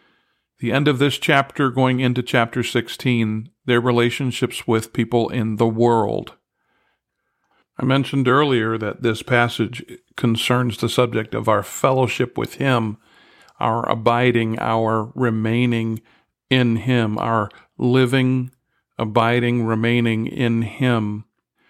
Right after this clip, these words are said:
It is an unusual word, this Greek word meno, that is translated remain here or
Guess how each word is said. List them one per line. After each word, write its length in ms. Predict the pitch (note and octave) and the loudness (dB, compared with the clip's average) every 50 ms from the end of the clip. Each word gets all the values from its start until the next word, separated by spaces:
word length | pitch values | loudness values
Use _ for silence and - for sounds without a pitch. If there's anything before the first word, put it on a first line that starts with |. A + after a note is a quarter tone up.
| _ _ _ _ _ - | _ _ _ _ _ -2
It 100 | C#3 A#2+ | 0 2
is 160 | B2 A#2 G#2+ | 2 2 2
an 120 | B2 B2 | 0 0
unusual 840 | B2 - C#3+ D#3 D#3+ D#3 D3+ D3+ D3+ C#3+ B2 - C3 B2+ B2 A#2+ A2+ | 2 2 2 2 4 4 4 4 2 2 2 0 0 0 0 0 0
word, 460 | A#2 B2 B2+ C3+ C#3 C3+ B2+ A2+ A2+ | 0 0 0 0 0 -2 -4 -4 -4
this 360 | A2+ A2 G#2 - - - - - - - - C#3 | -4 -2 -2 -4 -8 -10 -10 -14 -18 -16 -14 -6
Greek 320 | B2+ - C3 C#3 B2+ - | -2 0 0 0 -2 -2
word 300 | - C#3 C3 C3 B2 A#2 | 0 2 2 2 2 0
meno, 560 | A#2 A2 A2 A#2+ B2 B2+ B2+ A#2+ B2 B2+ B2+ A#2+ | -2 0 2 2 2 2 2 2 0 0 0 -2
that 160 | A#2 A#2 A#2 | -2 -4 -2
is 220 | C3 A#2+ A#2+ - | -2 -2 -2 -4
translated 540 | - - B2+ A#2+ A#2+ A2 A2+ A#2+ A#2+ A2 G#2+ | -4 -4 -2 -2 0 0 0 2 2 0 0
remain 520 | G#2+ A2 A2 A2 A#2+ B2 C3 C3 C3 C3 | 0 -2 0 0 0 2 2 2 2 0
here 400 | C3 A2+ A#2 B2+ B2 A#2+ B2+ B2+ B2+ | 0 0 0 0 0 2 0 -2 -2
or 380 | B2+ - - - A2 A2 A2+ | -4 -4 -4 -2 0 0 0